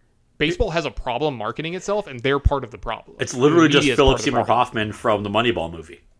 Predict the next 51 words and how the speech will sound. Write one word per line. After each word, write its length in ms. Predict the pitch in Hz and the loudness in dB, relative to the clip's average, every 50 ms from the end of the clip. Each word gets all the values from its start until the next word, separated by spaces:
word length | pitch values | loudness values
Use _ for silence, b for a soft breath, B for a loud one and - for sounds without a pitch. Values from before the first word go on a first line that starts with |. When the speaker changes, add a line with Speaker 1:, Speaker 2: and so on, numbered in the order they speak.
| _ _ _ _ _ _ _ _ | _ _ _ _ _ _ _ _
Speaker 1:
Yeah. 200 | 147 135 110 - - _ | -8 -8 -8 -8 -10 _
Speaker 2:
The 180 | - 95 98 - | -16 -16 -16 -12
<laughs> 1500 | - - - - - - - - - - - - _ - - - - _ _ - - _ _ _ _ _ - _ _ _ | -12 -12 -10 -10 -8 -8 -8 -8 -10 -14 -14 -18 _ -20 -20 -20 -20 _ _ -20 -20 _ _ _ _ _ -20 _ _ _
Speaker 1:
Which 140 | _ 156 151 160 | _ -12 -10 -10
is 60 | - | -10
hilarious, 400 | 151 139 147 147 131 110 110 104 | -8 -4 -4 -4 -2 -4 -6 -6
'cause, 120 | - 131 117 | -8 -12 -12
uh, 100 | 113 123 131 120 | -10 -12 -12 -12
yeah, 260 | 127 123 117 107 104 110 | -8 -8 -8 -8 -8 -10
it's 220 | 113 - 170 - | -12 -14 -12 -12
just, 180 | - 190 - b b b b b b b b b b | -12 -12 -14 b b b b b b b b b b
I 80 | 196 | 0
don't 80 | 214 202 | 2 2
know, 100 | 170 156 | 2 0
it's 120 | 156 165 | 0 0
just, 160 | 185 196 160 190 - | -2 -2 -4 -6 -10
they, 200 | 165 143 170 170 - | -6 -6 -6 -6 -4
they 140 | 160 170 170 | -6 -6 -4
have 260 | - - 214 247 269 | -4 -4 -6 -6 -10
this 140 | 285 226 - | -10 -14 -12
huge 260 | - 208 196 156 - | -10 -10 -10 -4 -2
problem 460 | - - 143 135 139 151 165 165 160 | -2 0 0 -2 -2 -4 -4 -6 -6
with 80 | 147 135 | -6 -8
a 40 | 131 | -6
lot 180 | 127 127 127 | -6 -6 -6
of 60 | 131 | -6
stuff, 400 | - - 131 117 131 165 - - _ - | -6 -6 -4 -2 -2 -4 -4 -8 _ -2
and 220 | 147 139 131 - | 0 0 0 -2
it's 160 | 139 135 - - | -6 -10 -8 -6
really 220 | 143 160 165 160 | -6 -6 -6 -6
funny 320 | - - 151 143 147 147 | -6 -4 -4 -4 -4 -4
that 160 | 143 139 123 - | -6 -6 -4 -4
they, 120 | 135 127 | -4 -6
they 260 | 117 - 135 131 123 113 | -4 -2 -2 -2 -2 -4
know 320 | 127 123 120 120 120 151 | -8 -8 -4 -4 -2 -2
it, 140 | 202 220 - | -2 -4 -4
and 100 | 160 143 | -4 -6
they've 80 | 135 131 | -6 -6
been 80 | 131 | -6
trying 220 | 120 - - 139 120 | -8 -6 -8 -8 -8
to 60 | - | -8
fix 260 | - 185 - - - | -10 -12 -10 -10 -10
it, 180 | 131 113 110 - b b b b b b - | -8 -8 -8 -10 b b b b b b -8
and 100 | 139 139 | -6 -6
then 120 | 135 123 | -6 -4
one 120 | 123 170 220 | -4 -6 -4
of 60 | 233 | -4
the 60 | 226 | -6
people 380 | - - 180 185 - 190 180 156 | -6 -6 -10 -6 -4 -4 -4 -2
who's, 200 | 151 156 147 - | -2 -4 -2 -4
like, 180 | 139 123 - | -6 -8 -8